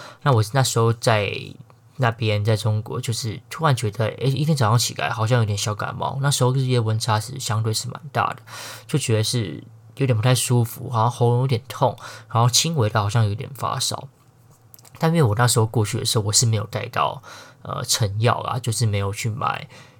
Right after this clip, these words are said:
台湾可能比较信任过的一些药局可以带的药。那因为我本身个人有一些，就之前有讲到的蚕豆症嘛，所以有些东西，有些成药是不能乱吃的，所以我也不敢去中国的一些药局去买药。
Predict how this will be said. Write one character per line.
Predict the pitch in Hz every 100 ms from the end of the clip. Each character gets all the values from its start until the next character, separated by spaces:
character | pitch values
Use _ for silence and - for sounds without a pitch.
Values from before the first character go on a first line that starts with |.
| _
台 | - 113
湾 | 107 107
可 | 104
能 | 95
比 |
较 | 104
信 | 104 123
任 | 113 101 98
过 | 113 110
的 | 80
一 | -
些 | - 110
药 | 113 104
局 | 107 -
可 | 107 101
以 | 87 113 123
带 | - 104
的 | - -
药。 | - - - - -
那 | 143
因 | 165
为 |
我 | 143
本 | 117 110
身 | 117 123 117
个 | 120 71
人 | 80
有 | 64 53 50 50 - -
一 | -
些， | 131 - 67 60 120 -
就 | 135
之 | - 120
前 | 117
有 |
讲 | 110 - 107
到 | 98
的 |
蚕 | 107 110
豆 | 117 107
症 | - -
嘛， | - - - - - -
所 | -
以 | 156
有 | 110
些 | 98 117
东 | 120
西， | 117 117
有 | 113 113
些 | 135
成 | - 110
药 | 110
是 | 113
不 | 117
能 | 101
乱 | 104 101
吃 | - - 110
的， | - - - - -
所 | - 147
以 | 143
我 | 127
也 | 123
不 | 107 120
敢 | 131 - -
去 | 120 - 117 101
中 | 92 117 113
国 | 98
的 | 82
一 | 92
些 | - 113
药 | 131 110
局 | -
去 | - 123
买 | 117 -
药。 | 127 -